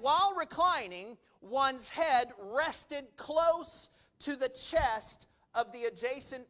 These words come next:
person that you were dining next to. And they would literally call it being in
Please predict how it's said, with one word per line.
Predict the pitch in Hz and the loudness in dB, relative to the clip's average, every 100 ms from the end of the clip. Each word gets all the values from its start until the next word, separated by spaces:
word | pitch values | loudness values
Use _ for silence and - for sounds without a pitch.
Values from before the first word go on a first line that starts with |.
| - | -10
person | 254 214 - 196 175 202 _ _ - | -6 -6 -8 -12 -12 -16 _ _ -8
that | 208 196 | -8 -8
you | 208 | -8
were | 214 | -8
dining | 180 220 233 226 185 156 131 _ | -4 -4 -4 -6 -10 -12 -16 _
next | 165 165 - - - | -12 -10 -10 -16 -16
to. | 160 131 123 123 _ _ _ _ _ _ _ _ _ - | -14 -12 -14 -16 _ _ _ _ _ _ _ _ _ -8
And | 220 208 170 | -8 -8 -6
they | 220 220 | -4 -2
would | 208 208 185 170 | -4 -6 -8 -12
literally | 196 233 269 - 254 247 233 - | -10 -8 -10 -8 -6 -6 -8 -12
call | - 247 202 139 | -4 -4 -2 -6
it | - - - _ _ _ _ _ _ 117 120 | -8 -12 -20 _ _ _ _ _ _ -20 -14
being | 202 214 208 208 202 196 _ _ _ _ | -14 -12 -14 -14 -16 -20 _ _ _ _
in | 175 175 170 170 | -16 -16 -16 -18